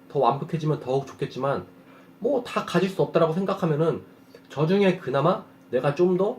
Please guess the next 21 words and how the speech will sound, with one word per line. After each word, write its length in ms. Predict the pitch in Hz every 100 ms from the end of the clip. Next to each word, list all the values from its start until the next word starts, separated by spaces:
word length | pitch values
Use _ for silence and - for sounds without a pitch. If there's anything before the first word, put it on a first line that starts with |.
| -
쉽게 380 | - 240 - 220
접근할 360 | 147 - 151 147
수 120 | -
있는 300 | 117 107 87 -
이런 260 | 123 175
방법으로 500 | 117 117 131 131 160
하나 180 | 175 190
선택해서 680 | 196 190 190 156 180 214 - - - - -
절대로 400 | - 160 190 175
나를 320 | 135 170 208 - - -
만만하게 540 | 120 175 180 170 170
볼 140 | 147
수 120 | 143 156
없는 140 | 151
상대라는 360 | 170 170 160 147
거를 200 | 147 139
만들어라. 440 | 113 120 110 95 - - - - - - -
전 180 | - 165
이렇게 220 | 190 226
말하고 220 | 165 135
싶어요. 240 | 120 -